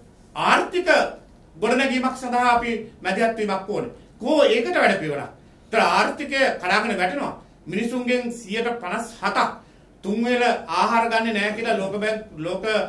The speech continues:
ආහාර සංවිධානයේ සෞ-, ලෝක සෞඛ්‍ය සංවිධානය කියනවා. දරුවන්ගෙන් බහුතරයක් මන්ද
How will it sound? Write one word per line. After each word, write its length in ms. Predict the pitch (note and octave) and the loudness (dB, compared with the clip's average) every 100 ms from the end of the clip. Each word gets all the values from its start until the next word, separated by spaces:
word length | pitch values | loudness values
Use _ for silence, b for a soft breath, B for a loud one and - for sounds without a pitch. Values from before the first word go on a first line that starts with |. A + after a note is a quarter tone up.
| - | -6
ආහාර 340 | C#3+ F3 G#3 G#3 | -2 0 2 0
සංවිධානයේ 600 | G#3 G#3 G#3 G#3 G#3 G#3 | -4 -2 0 0 0 -4
සෞ-, 300 | E3 E3 - | -6 -8 -8
ලෝක 220 | D#3 F3 | -8 -6
සෞඛ්‍ය 300 | F#3+ D#3+ D#3+ | -6 -8 -8
සංවිධානය 400 | G#3 G#3 A3 A3 G#3 | -8 -4 -4 -4 -6
කියනවා. 380 | B3+ C4+ F#3+ - B B B - | -2 0 0 -6 B B B -20
දරුවන්ගෙන් 580 | D#3 D#3+ G3 A3+ A#3 A#3 | -8 -2 2 2 2 0
බහුතරයක් 480 | D#3 F3+ A#3 A#3+ A#3+ | -2 -4 0 2 0
මන්ද 240 | C#3+ D3 | -2 -4